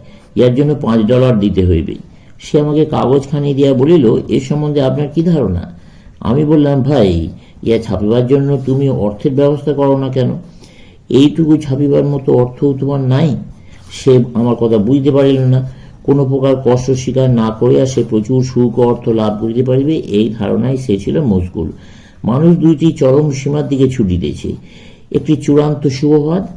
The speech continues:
যাহাতে সব কিছুই শুভ, সুন্দর ও গোলাপি বলিয়া মনে হয়। অপরটি চূড়ান্ত দুঃখবাদ, যাহাতে প্রতীত হয় সব কিছুই তাহার বিরুদ্ধে। অধিকাংশ লোকের মস্তিষ্ক কম বেশি অপরিণত।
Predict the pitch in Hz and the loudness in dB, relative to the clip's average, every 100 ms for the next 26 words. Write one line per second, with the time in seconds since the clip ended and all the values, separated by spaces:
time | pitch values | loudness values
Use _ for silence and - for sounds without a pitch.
0 | - - - 135 135 135 143 131 156 147 | -20 -12 -4 -2 0 -2 -4 -4 -4 -2
1 | 160 131 147 175 - - - - - 123 | -2 -2 -2 -2 -4 -18 -20 -12 -4 0
2 | 127 147 139 117 117 120 120 123 127 127 | 4 4 4 2 2 2 0 0 2 4
3 | 131 127 131 135 202 - - - - 127 | 4 4 2 0 -2 -6 -18 -20 -10 -2
4 | 151 165 147 - 139 165 185 170 110 107 | 0 0 -2 -2 2 2 2 0 -2 -2
5 | - 82 53 - - - - 90 117 143 | -2 -4 -6 -12 -18 -20 -16 -6 -2 0
6 | 151 131 104 98 147 143 151 123 104 123 | -2 -2 -2 0 0 2 2 2 2 0
7 | - - - 175 180 214 160 113 85 90 | -2 -6 -4 -4 -2 -2 -2 -2 0 0
8 | 85 - - - - - - 85 95 123 | -2 -2 -6 -8 -16 -20 -10 -4 0 0
9 | 127 139 131 139 131 135 127 110 117 - | 2 0 0 2 2 4 2 2 -2 -4
10 | 135 - 117 113 113 110 123 - 110 107 | -4 0 0 0 -2 0 0 0 0 2
11 | 123 143 131 117 85 | 0 -2 -2 -2 -2